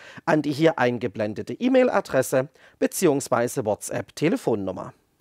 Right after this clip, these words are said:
Und damit sind wir schon am Ende von Glück auf Kompakt für diese Woche angekommen, liebe Zuschauer. Falls Sie später eingeschaltet haben, dann ist das kein Problem. Unsere Sendung läuft mehrmals täglich hier im Programm bei Glück auf T V.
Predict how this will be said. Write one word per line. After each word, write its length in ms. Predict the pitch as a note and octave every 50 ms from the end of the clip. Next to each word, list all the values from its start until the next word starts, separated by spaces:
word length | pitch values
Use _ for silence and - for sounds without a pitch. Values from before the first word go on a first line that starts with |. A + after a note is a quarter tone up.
| _ _ _ - - - - - - - - -
Und 140 | - C#4+ C4
damit 240 | B3 G#3+ F#3+ E3+ -
sind 160 | - F3+ D#3+
wir 80 | - B2+
schon 180 | - - F3
am 140 | E3+ G#3+ A#3+
Ende 220 | G#3 G#3 D#3 B2 A#2
von 180 | - C#3+ C3
Glück 240 | - - F#3 F3+ -
auf 240 | D#3 D3+ C#3 - -
Kompakt 480 | - D3+ C3 - C3+ D#3 - - - -
für 140 | - E3 D3
diese 280 | C3 C#3 B2 - A#2+
Woche 240 | A#2 C3+ - - -
angekommen, 560 | - A#2+ A2+ G2+ G#2 - - C3 A2+ - G2+
liebe 240 | F#2+ G2+ G#2 A2 G#2+
Zuschauer. 520 | - - C#3 A2 - D#3+ D#3+ D3+ G#2+ G#2+ - _ _ _ _ - - - - -
Falls 260 | - - D4 - - -
Sie 100 | B3+ -
später 380 | - - C#3+ A#2 - - -
eingeschaltet 680 | - A#2+ A#2 A2+ C3 - - C3+ C3+ B2 D3 D3+ -
haben, 260 | C#3 C#3 C#3 D#3+ G3 F3+ -
dann 260 | - A#2 A#2+ G2 G#2
ist 360 | A2+ A2+ A#2+ - - - - -
das 220 | A#2 A#2 - -
kein 280 | - - A#2+ A#2 A#2 A2+
Problem. 500 | G#2+ C3 C3+ A2+ A2 A2 A2 F#2+ F2+ F2 - _ _ _ _ - - - - - - - - -
Unsere 360 | - D#4 D#4+ C4 B3+ F#3 F3
Sendung 380 | B2+ E3 D#3 D#3 D3 C3+ A2+ G2+ -
läuft 340 | A#2+ G2+ G2 G2+ - -
mehrmals 480 | A2+ B2 C3+ C3+ C#3 C3 B2+ B2+ - -
täglich 560 | - G3 G3 E3+ - - D#3+ D3+ - - - -
hier 380 | C3+ - - B2+ A2+ G2 G#2 -
im 180 | - A#2 G#2+ G2
Programm 560 | - - A#2+ G#2+ - - - G2+ G2+ G#2 F#2+
bei 240 | - G#2 G#2 G#2+ G#2+
Glück 320 | - - E3 F#3 - -
auf 280 | - A2+ G2+ G#2 - -
T 180 | - - A#2 -
V. 280 | - - - - A#2+